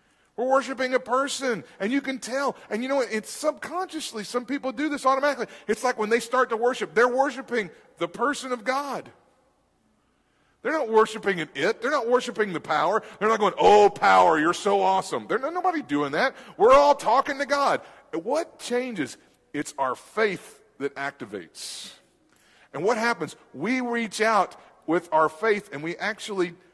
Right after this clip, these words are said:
touch the atmosphere that he's in, which he's here all the time. And what is the difference? Not in the notes. I'm gonna give you a little bonus thing. Go to Mark chapter five.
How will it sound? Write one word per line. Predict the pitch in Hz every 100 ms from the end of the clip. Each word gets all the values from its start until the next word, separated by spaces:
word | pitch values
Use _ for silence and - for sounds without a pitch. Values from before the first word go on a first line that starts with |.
| _ _ _ _ _ _
touch | - 240 240 -
the | 202 196
atmosphere | 226 214 190 - 196 180
that | 165 165
he's | 147 208 196
in, | 202 233 285 277 - 151
which | 151 175
he's | 165 -
here | 175 202
all | 220 233
the |
time. | 233 233 285 269 226 - _ _ _ _ -
And | 170 165
what | 170 254 -
is | 196 165
the | 165
difference? | 160 156 120 101 - - - - _ _ _ _ _ _ _ -
Not | 139 156
in | 139
the |
notes. | 131 113 - - -
I'm | 131
gonna | 113
give | 120
you | 117
a | 107
little | 104
bonus | 98 104 95 -
thing. | 98 92 _ _ _
Go | - 147
to |
Mark | 131 120 -
chapter | 113 107
five. | - 101 98